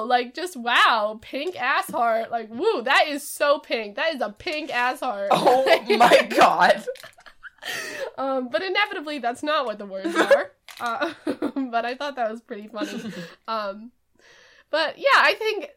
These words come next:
Speaker 1: this does make me question the chronological nature of the song, um, what's actually happening, are they together,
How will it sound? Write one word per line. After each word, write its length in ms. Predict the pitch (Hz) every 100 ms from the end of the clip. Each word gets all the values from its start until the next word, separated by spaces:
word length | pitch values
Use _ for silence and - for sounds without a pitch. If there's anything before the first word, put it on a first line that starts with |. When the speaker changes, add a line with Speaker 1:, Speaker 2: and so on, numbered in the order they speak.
| 262
Speaker 1:
this 300 | 285 359 -
does 300 | 277 254 277
make 260 | 254 285
me 360 | 294 262 254 - _ _
question 540 | - 254 254 262 247
the 400 | 247 233 226 220 -
chronological 840 | - 240 240 233 233 311 - 330
nature 320 | 294 294 302
of 120 | 277
the 80 | 277
song, 600 | 285 277 254 247 254 269 277 _ _ _ -
um, 560 | 214 226 220 214 208 220
what's 160 | 247
actually 380 | 208 240 - 247
happening, 500 | 240 220 226 226 240
are 180 | 214 233
they 140 | 247
together, 640 | 247 233 226 220 220 220